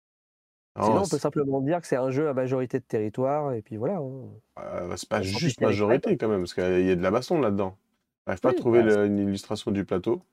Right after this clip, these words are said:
Speaker 2: la baston pour être majoritaire sur du territoire.
Speaker 1: Ouais, on peut dire ça comme ça. C'est un peu rapide, mais ouais.
Speaker 2: Ah bah,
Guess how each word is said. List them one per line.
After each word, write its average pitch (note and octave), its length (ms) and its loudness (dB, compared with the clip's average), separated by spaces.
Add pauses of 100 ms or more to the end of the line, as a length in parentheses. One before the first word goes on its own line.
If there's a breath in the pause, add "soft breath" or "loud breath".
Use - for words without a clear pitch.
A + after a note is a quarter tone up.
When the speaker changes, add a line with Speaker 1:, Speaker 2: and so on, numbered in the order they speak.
(180)
Speaker 2:
la A2+ 80 -8
baston B2 320 -2
pour D3 140 -2
être A#2+ 120 -8
majoritaire A#2+ 380 -2
sur B2+ 140 -8
du G#2 80 -10
territoire. B2 420 -6 (380)
Speaker 1:
Ouais, F2+ 380 2
on E2+ 80 -8
peut F#2 140 -4
dire F2 160 -2
ça F2+ 140 -6
comme F#2 180 -6
ça. F2+ 240 -6
C'est - 80 -10
un F#2+ 60 0
peu A2+ 120 -6
rapide, G#2 340 2
mais E2+ 80 0
ouais. - 60 -12 (880)
Speaker 2:
Ah C#3 80 -2
bah, B2 200 -2